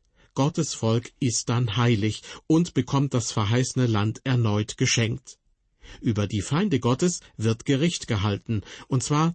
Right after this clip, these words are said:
durch die Hand seiner Gemeinde. Gottes Hilfe kommt auch durch den verheißenen Retter, durch Jesus Christus.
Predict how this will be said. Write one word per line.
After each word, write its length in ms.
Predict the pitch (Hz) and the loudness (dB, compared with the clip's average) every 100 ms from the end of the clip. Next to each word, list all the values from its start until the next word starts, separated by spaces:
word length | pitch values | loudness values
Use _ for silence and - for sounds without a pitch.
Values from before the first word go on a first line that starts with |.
| - | -2
durch 260 | 135 147 - | 0 0 2
die 160 | 139 104 | 0 0
Hand 260 | 107 107 | 0 -2
seiner 320 | - 107 110 | -2 0 0
Gemeinde. 640 | 110 123 120 107 101 107 139 _ _ _ _ _ - - - | 2 2 2 2 -2 -6 -8 _ _ _ _ _ -20 -20 -4
Gottes 380 | 131 160 151 - | -2 0 0 0
Hilfe 340 | 127 117 110 | 0 0 -2
kommt 320 | - 135 131 135 | 0 0 0 0
auch 260 | 147 143 - - | 0 0 -6 -4
durch 180 | 135 123 | -2 0
den 180 | 131 123 | 2 0
verheißenen 640 | - 113 123 127 135 127 | 0 0 0 0 0 0
Retter, 480 | 123 175 - 95 - _ _ _ | 0 0 0 -2 -4 _ _ _
durch 320 | 135 139 139 | 2 2 2
Jesus 380 | 117 113 143 127 | 0 0 0 -2
Christus. 680 | - 113 - - - - | -2 -4 -2 -4 -6 -8